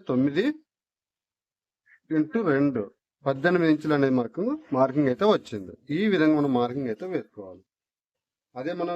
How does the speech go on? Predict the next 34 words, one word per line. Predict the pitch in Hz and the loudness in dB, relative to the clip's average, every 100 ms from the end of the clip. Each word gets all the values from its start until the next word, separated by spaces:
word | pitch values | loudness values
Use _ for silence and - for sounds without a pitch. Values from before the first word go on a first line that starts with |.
| 156 | -4
ఇక్కడ, | 160 160 156 156 _ _ _ _ _ _ _ _ _ | -4 -2 -4 -8 _ _ _ _ _ _ _ _ _
ఇక్కడ | 156 156 | -12 -8
ప-, | 143 135 | -6 -2
ఎనిమిది | 160 156 | -2 -4
తీసుకొని | 160 - 160 156 | -12 -4 -4 -2
ఇక్కడ | 139 135 | -2 0
ఆరు | 143 | 0
ఇంచులు | 156 160 151 | -2 -6 -10
తీసుకుంటాము, | 151 151 139 143 143 | -8 -6 -4 -2 -4
ఇక్కడ | 139 127 | -4 -4
ఏడు | 139 | -4
ఇంచులు | 147 151 135 | -6 -8 -12
తీసుకుంటామంటే | 135 139 131 127 127 117 143 | -14 -10 -6 -6 -6 -6 -6
మనకి | 127 123 220 277 _ _ _ _ _ _ | -8 -8 -8 -10 _ _ _ _ _ _
చంక | 123 123 135 | -8 -2 0
రౌండ్ | 135 131 | 0 0
అనేది | 127 131 190 120 | -2 -2 -2 0
రాదు. | 117 110 98 _ _ _ _ _ _ _ _ | 0 0 -6 _ _ _ _ _ _ _ _
చూసారు | 143 135 151 143 | -8 -4 -2 -2
కదా, | 147 214 247 113 | -2 -4 -6 -4
రాదు. | 113 117 95 - _ _ _ _ _ 139 | -2 -2 -4 -18 _ _ _ _ _ 0
ఈ | 175 190 | 0 0
విధంగా | 175 160 | 0 0
అయితే | 147 139 | 0 -2
మనం | 131 127 | -2 -2
మార్కింగ్ | 120 139 131 | -4 -8 -8
వేసుకోవాలి. | 113 113 117 135 214 | -12 -12 -8 -8 -8
ఇప్పుడు | 202 156 | -6 -6
ఇ-, | 151 160 | -6 -20
ఇక్కడ | 147 160 151 160 _ _ | -6 -4 -4 -8 _ _
కాలర్ | 139 156 208 196 | -6 -6 -6 -8
నెక్ | 160 139 | -8 -8
కాబట్టి | 127 107 - 147 220 _ _ _ - | -6 -8 -10 -12 -12 _ _ _ -8
మనం | 160 | -8